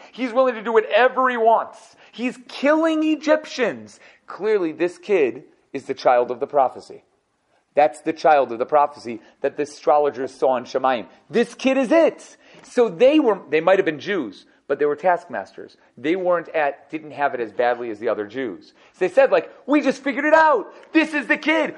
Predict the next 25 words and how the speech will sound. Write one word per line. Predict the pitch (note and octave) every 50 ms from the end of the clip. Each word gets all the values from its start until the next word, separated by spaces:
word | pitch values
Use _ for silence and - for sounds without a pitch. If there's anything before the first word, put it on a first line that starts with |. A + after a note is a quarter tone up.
| - _ -
Paro, | - C4+ E4 E4 D#4+ D#4 D4 A3+ E3+ - - - -
this | - D#4+ D4+ D#4+
is | D#4+ D4+ A#3
the | D4 D#4+
kid. | D#4 - D#4 E4 D#4+ D4 G3+ - - -
He | - - A#3
killed | F#3 - - - D4+ D4+ D4+
an | D4+ D4
Egyptian | C4+ G3 G#3 B3+ B3+ - - B3
man | A#3 A3 G#3 F#3+ F3+
already. | E3+ D#3+ D#3 C#3+ C#3+ D#3+ G3 A3 - - -
He | - G#3+ A#3+
wants | A3 G3+ A#3+ C4+ D4+ D#4 D4+ D4+ -
to | - D4
lead | C#4 B3+ C4+ B3+ G#3+ F3
the | A3
Jews. | E3+ C3+ D3+ F#3 F3+ E3+ F#3 F#3+ - - -
He | - A#3+
feels | B3 - B3+ C4 B3+ A#3 F3
bad | D#3+ D3 B3+ C#4 D4+ D#4+ D#4
about | D4+ C#4+ C#4 C4+
the | - A#3+
Jews, | - F3+ A3+ A3+ G#3+ -
Jewish | - - F#3+ A3+ A3 G#3 -
slaves. | - - D#3+ C#3+ D3 E3 E3